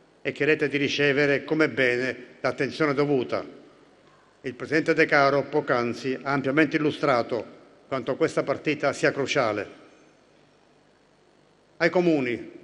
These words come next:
è chiesto spesso di intervenire come pronto soccorso, di decidere in fretta, senza sovente avere certezza delle risorse necessarie ad affrontare le emergenze, con i sindaci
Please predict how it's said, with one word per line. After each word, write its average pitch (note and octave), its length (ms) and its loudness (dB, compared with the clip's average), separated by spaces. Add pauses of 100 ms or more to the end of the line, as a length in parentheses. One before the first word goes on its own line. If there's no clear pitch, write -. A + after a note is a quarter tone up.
(220)
è C3 160 -6
chiesto D#3+ 340 2
spesso D#3+ 500 2
di D3 100 0
intervenire C#3+ 960 2 (200)
come C#3+ 140 -4
pronto D3+ 320 0
soccorso, C3+ 720 0 (640)
di C3+ 100 -6
decidere D3+ 460 2
in C#3 60 2
fretta, A#2+ 560 0 (960)
senza D3+ 840 -2
sovente C#3+ 540 0
avere C#3 260 4
certezza D3 800 0
delle C#3+ 200 -2
risorse D3 460 0
necessarie C3 880 0 (280)
ad C3 120 -2
affrontare C#3+ 560 0
le D3 80 2
emergenze, B2+ 800 0 (580)
con D#3+ 160 0
i D#3+ 60 0
sindaci C3+ 720 -4